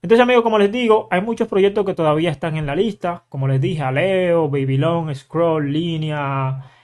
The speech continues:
eh, um, Sora, etcétera, etcétera. Y todos estos proyectos es muy probable que lancen un token y que den un airdrop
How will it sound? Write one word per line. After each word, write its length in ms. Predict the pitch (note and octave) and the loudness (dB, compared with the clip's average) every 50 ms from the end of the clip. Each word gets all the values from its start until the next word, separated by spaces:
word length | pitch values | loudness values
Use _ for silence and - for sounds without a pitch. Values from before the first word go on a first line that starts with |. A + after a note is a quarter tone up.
| _ _ _ - | _ _ _ -6
eh, 540 | C#3+ C3 C3 C3 C3 B2+ B2+ B2+ B2 A#2+ A#2 | -4 -2 -2 -2 -4 -4 -6 -6 -6 -6 -6
um, 460 | A#2+ B2 A#2+ A#2+ B2 B2+ C#3 C3+ C3+ | -6 -8 -8 -10 -12 -14 -14 -14 -14
Sora, 600 | - - - E3 F3 F3 E3 D#3+ D#3 D3+ C#3+ D#3 | -10 -2 2 4 4 4 4 4 4 2 2 0
etcétera, 420 | C#3 C3+ - D#3+ D3+ - E3 D#3 | -4 -6 -6 -6 -4 -2 -4 -4
etcétera. 520 | D3 - - F#3+ F3 - E3 D#3+ D#3 D#3 - _ _ _ _ _ _ _ | -4 -2 -2 -2 -2 0 -2 -4 -4 -6 -8 _ _ _ _ _ _ _
Y 120 | F#3+ F#3+ | -6 0
todos 260 | - A3+ B3 C4 A#3+ | 4 6 6 6 6
estos 220 | B3 B3 B3 B3 A#3+ | 2 -2 -2 -4 0
proyectos 460 | - A3 G#3 G#3+ A3+ A3+ A3+ A3 F#3+ | 0 2 2 4 2 2 0 0 0
es 40 | F#3+ | 2
muy 120 | G#3 G3+ | 0 2
probable 340 | G3+ G#3 G3 F#3+ G3 G3 E3 | 4 6 6 6 6 4 2
que 100 | D#3+ D3+ | 0 -2
lancen 300 | D#3 D#3+ - - E3+ E3 | -2 -4 -4 -6 -6 -6
un 120 | D#3 C#3 | -6 0
token 320 | C#3 F3+ G3 F#3+ G3 F#3 E3 | 2 2 2 2 0 -2 -4
y 120 | D3 C3+ | -4 -4
que 100 | C3+ C#3 | -4 -4
den 160 | C3+ C#3+ D3 | -4 -2 -4
un 140 | D3+ D3 C#3+ | -4 -6 -6
airdrop 480 | C#3+ C#3 C3+ C#3+ E3 E3+ E3+ E3+ E3+ | -4 -4 0 2 4 4 4 2 0